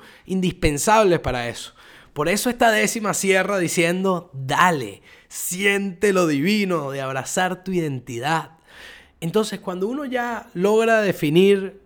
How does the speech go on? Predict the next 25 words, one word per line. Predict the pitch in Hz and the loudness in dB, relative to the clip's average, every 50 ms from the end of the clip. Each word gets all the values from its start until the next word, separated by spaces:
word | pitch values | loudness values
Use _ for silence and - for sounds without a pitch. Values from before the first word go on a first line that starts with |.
| _ _ | _ _
los | 151 156 147 131 | -2 -2 -2 -2
elementos, | 147 139 123 123 131 156 175 175 160 156 143 135 143 - | -2 -2 -2 0 4 4 6 6 4 2 0 -2 -6 -6
cuando | - 147 139 143 147 | -6 -6 -2 0 2
une | 170 196 208 220 | 2 2 2 2
los | 196 160 - - | 0 2 2 2
puntos, | - - 190 190 175 156 147 127 - 135 123 117 - _ - - _ _ _ | 6 8 8 8 8 6 2 -2 -8 -10 -10 -12 -14 _ -20 -20 _ _ _
cuando | - 165 160 165 165 | -6 -4 -4 -4 -4
aterrizas | 170 165 - 170 156 160 190 226 254 240 - - 220 202 | -6 -6 -6 -6 -4 -2 0 0 0 0 -2 -2 -2 -2
esos | 202 190 220 208 | -2 -2 -4 -6
conceptos | - 170 143 123 113 - - 185 190 190 185 - 165 147 | -4 -6 -6 -6 -4 0 2 2 2 0 0 -4 -6 -6
y | 135 | -4
los | 135 123 117 | -4 -6 -6
escribes | 113 - _ - 165 175 185 175 160 147 127 | -10 -10 _ -2 0 2 2 2 0 0 -2
y | 131 | -4
los | 123 113 107 113 | -6 -8 -4 -2
ves | 143 170 180 170 156 135 131 | 0 0 0 0 -2 -6 -8
y | 131 135 120 | -14 -14 -10
sabes | - 160 151 170 190 180 | -6 -4 -2 -2 -2 -4
que | - 156 | -6 -8
existen, | 123 - - - 202 151 - - - 151 143 143 143 - _ - - - - - - - - _ | -8 -4 -2 0 0 0 -2 -6 -10 -12 -12 -12 -14 -20 _ -20 -20 -20 -20 -20 -20 -20 -20 _
empiezas | - 160 165 165 - 226 247 254 247 247 226 | -4 -4 -4 -4 -2 0 0 0 2 0 -2
a | 185 - | -2 -2
tomar | 160 151 160 170 185 | -4 -4 -2 -2 -2
mejores | 185 175 170 175 175 175 | -2 -2 -2 0 0 0
decisiones, | 170 165 147 151 139 - - 139 117 117 120 123 127 | 0 0 -2 -4 -6 -4 -4 -4 -4 -6 -10 -12 -16